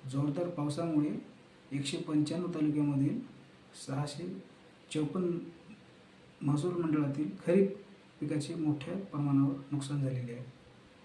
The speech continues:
एकूण सतरा लाख पंच्याऐंशी हजार सातशे चौदा हेक्टर आणि बेचाळीस लाख चौऱ्याऐंशी हजार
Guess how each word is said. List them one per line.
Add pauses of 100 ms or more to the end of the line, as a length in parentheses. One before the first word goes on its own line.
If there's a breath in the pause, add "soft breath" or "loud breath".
(340)
एकूण
सतरा
लाख (320)
पंच्याऐंशी
हजार (500)
सातशे
चौदा
हेक्टर (1000)
आणि
बेचाळीस
लाख (480)
चौऱ्याऐंशी
हजार